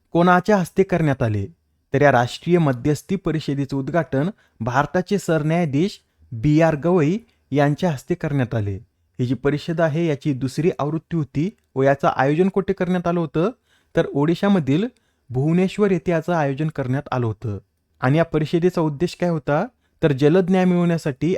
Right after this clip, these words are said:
आणि न्यायालयांचा भार कमी करण्यासाठी मध्यस्थीचे महत्त्व अधोरेखित करणे यासाठी या परिषदेचं आयोजन करण्यात येत आहे. नेक्स्ट क्वेश्चन, जागतिक मराठी संमेलनाच्या अध्यक्षपदी कोणाची नियुक्ती करण्यात आली?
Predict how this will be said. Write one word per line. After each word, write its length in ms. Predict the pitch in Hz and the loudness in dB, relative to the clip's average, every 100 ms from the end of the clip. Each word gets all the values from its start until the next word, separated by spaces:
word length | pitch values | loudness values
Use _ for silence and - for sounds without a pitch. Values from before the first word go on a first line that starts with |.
| - | 0
आणि 180 | 135 139 | 2 4
न्यायालयांचा 560 | 139 143 160 165 185 | 4 2 2 0 -2
भार 200 | 156 151 | -2 -4
कमी 240 | 147 151 147 | -2 -4 -2
करण्यासाठी 680 | 151 147 143 135 - 190 - | -4 -4 -4 -6 -4 -4 -4
मध्यस्थीचे 840 | 123 127 127 131 180 - 196 202 | 0 0 2 0 0 -2 -2 0
महत्त्व 380 | 180 160 - 170 - | 0 0 -2 -4 -4
अधोरेखित 460 | 127 139 135 139 - | -4 -4 -4 -6 -4
करणे 380 | 175 165 127 151 214 _ _ _ | -4 0 0 0 -4 _ _ _
यासाठी 600 | 131 151 185 190 165 165 | 0 2 2 2 -2 0
या 120 | 175 165 | 0 0
परिषदेचं 680 | 151 151 - 135 147 - | -2 -4 -4 -6 -6 -6
आयोजन 460 | 175 135 127 127 160 | -4 -2 -2 -2 -6
करण्यात 440 | - 127 120 135 | -4 -4 -4 -2
येत 140 | 127 123 | -4 -2
आहे. 340 | 104 101 95 _ _ _ _ _ _ 110 | -4 -6 -10 _ _ _ _ _ _ -4
नेक्स्ट 300 | 117 117 - | -4 -4 -6
क्वेश्चन, 380 | 156 - 131 143 214 _ _ _ _ _ _ _ 123 | -8 -4 -4 -4 -6 _ _ _ _ _ _ _ 0
जागतिक 600 | 143 131 147 170 240 233 | 6 6 6 2 0 2
मराठी 440 | 175 160 170 - 233 | 4 6 4 2 -2
संमेलनाच्या 800 | - 180 175 180 175 170 190 - | 2 2 4 4 2 0 -2 -2
अध्यक्षपदी 840 | 127 131 135 147 175 131 131 202 _ _ _ _ | -2 -4 -4 -4 -2 0 0 0 _ _ _ _
कोणाची 400 | 165 170 170 202 | 2 2 2 2
नियुक्ती 400 | 185 156 - 185 | 2 2 -2 -8
करण्यात 380 | - 147 131 120 | -2 2 2 2
आली? 260 | 110 101 | -2 -4